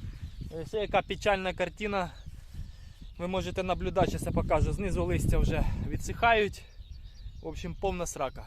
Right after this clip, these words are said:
Дивимося. Друзі, це те саме поле, да-да, те саме поле. Ось, бачите, соняшник в мій ріст. З балки дощ зайшов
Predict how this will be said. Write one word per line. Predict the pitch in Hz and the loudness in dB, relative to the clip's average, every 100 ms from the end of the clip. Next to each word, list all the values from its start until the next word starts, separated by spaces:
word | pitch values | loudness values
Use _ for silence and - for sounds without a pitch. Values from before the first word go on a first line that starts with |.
| - | -12
Дивимося. | 139 143 123 - - - - - - - | -10 -6 -2 0 0 -6 -8 -8 -8 -10
Друзі, | 156 214 180 170 | -2 0 2 2
це | 214 | 2
те | 226 | 0
саме | - 220 220 | 2 2 2
поле, | - 196 170 | 2 2 2
да-да, | 160 190 214 | 2 2 2
те | 185 170 | 2 -2
саме | 208 202 | -4 -6
поле. | 190 185 160 | -2 0 0
Ось, | 147 - | -2 -2
бачите, | 160 202 - 160 - _ _ _ _ _ _ - | 2 2 0 -12 -14 _ _ _ _ _ _ -6
соняшник | 202 185 160 - 139 - _ _ _ _ _ _ | -2 -2 -4 -8 -14 -14 _ _ _ _ _ _
в | 135 160 | -10 -6
мій | 214 220 | -2 -2
ріст. | 208 160 - - - - - _ _ _ - - | -2 -4 -8 -20 -20 -20 -20 _ _ _ -20 -18
З | 131 | 2
балки | 202 196 - 185 | 6 6 4 -4
дощ | 151 196 175 | 2 2 2
зайшов | 139 170 - 202 214 208 | 0 -4 -2 2 4 4